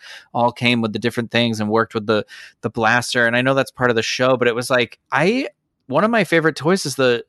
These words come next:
is the Time Force Blaster. I have, I wanna say I have four or five of them because K B Toys was going out of business not long after this. And I would keep,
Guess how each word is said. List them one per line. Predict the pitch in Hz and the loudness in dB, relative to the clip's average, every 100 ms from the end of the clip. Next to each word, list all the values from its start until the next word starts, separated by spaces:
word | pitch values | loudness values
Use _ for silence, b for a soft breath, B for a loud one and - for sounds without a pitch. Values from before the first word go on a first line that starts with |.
| - | -2
is | 135 117 | -2 0
the | 131 123 | 0 0
Time | - 131 | 2 0
Force | 139 147 127 | 2 0 -2
Blaster. | - 92 143 - 92 - | -4 0 0 -2 -6 -2
I | 139 190 | 0 2
have, | 220 196 180 156 143 - b b b b _ _ - | 2 2 2 2 0 -4 b b b b _ _ -6
I | 104 | -4
wanna | 92 175 | -2 -2
say | 254 170 | 0 0
I | |
have | 117 101 - | 2 0 0
four | 120 123 | 0 2
or | 104 | 0
five | - 104 120 | 0 2 0
of | - | -2
them | 62 - _ | -14 -18 _
because | 110 123 113 107 95 - | -6 0 2 0 -4 -12
K | - 127 | -2 2
B | 131 | 2
Toys | 123 127 151 | 2 0 2
was | 156 | 0
going | - 147 | 0 2
out | 147 | 2
of | 135 | 2
business | 120 117 151 - | 2 2 -2 0
not | 117 107 | -2 0
long | 101 123 | 0 2
after | 135 180 | 0 2
this. | 202 202 | 0 0
And | 139 | 2
I | 117 | 2
would | 117 113 | 2 0
keep, | 131 127 - | -2 -2 -8